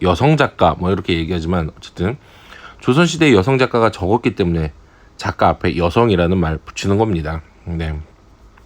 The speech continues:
어쨌든요. 여성 작가를 대표한 사람 하면 누구 생각나십니까? 네. 신사임당, 그쵸? 그 다음에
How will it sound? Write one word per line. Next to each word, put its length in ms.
어쨌든요. 580
여성 240
작가를 560
대표한 420
사람 300
하면 220
누구 360
생각나십니까? 880
네. 280
신사임당, 800
그쵸? 380
그 80
다음에 320